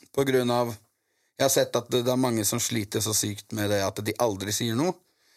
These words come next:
om hva de føler. Jeg har følt på det selv også. Eh, aldri til sånne ekstreme mengder, men jeg,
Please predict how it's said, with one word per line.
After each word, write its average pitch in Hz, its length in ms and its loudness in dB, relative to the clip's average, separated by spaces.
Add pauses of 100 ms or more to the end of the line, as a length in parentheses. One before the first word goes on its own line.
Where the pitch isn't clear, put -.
(140)
om 123 120 0
hva 117 160 4
de 120 80 -2
føler. 135 460 2 (120)
Jeg 113 160 2
har 107 240 2
følt 104 240 -4
på 101 120 -8
det 101 80 -2
selv 107 320 0
også. 139 80 -6 (880)
Eh, 110 180 2 (100)
aldri 120 280 2
til 127 120 0
sånne 120 200 0
ekstreme 113 580 0 (600)
mengder, 123 480 0
men 147 180 2
jeg, 131 320 2